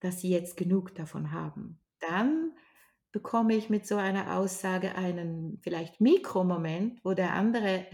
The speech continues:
hört, wenn er hören kann, weil das wird, Beziehung wird immer von zwei Seiten gestaltet. Aber wenn es gelingt, dass diese Person erfährt,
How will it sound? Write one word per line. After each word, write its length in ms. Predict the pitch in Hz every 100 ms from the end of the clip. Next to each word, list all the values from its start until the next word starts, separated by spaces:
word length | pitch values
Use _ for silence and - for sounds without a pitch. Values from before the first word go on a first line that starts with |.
| 160
hört, 460 | 247 269 180 180
wenn 160 | 170 180
er 100 | 170
hören 300 | 185 170 165
kann, 420 | 208 202 175 208 _ _ _ _
weil 140 | 180 170
das 160 | 180
wird, 240 | 180 185 -
Beziehung 340 | 180 233 208
wird 120 | 175
immer 140 | 196 190
von 160 | 170
zwei 260 | 165 170 180
Seiten 440 | 175 156 - 156 - _
gestaltet. 580 | - 180 156 160 160 254 - - _
Aber 260 | 165 156 160
wenn 200 | 247 302
es 140 | -
gelingt, 440 | 196 170 170 180 - _ _ _ _ _ _ _ _ _ - - - - _ _
dass 200 | 160 165
diese 220 | 185 180
Person 680 | 170 175 160 170 170 175 175 - _ _ _ _ _
erfährt, 600 | 175 - 170 170 196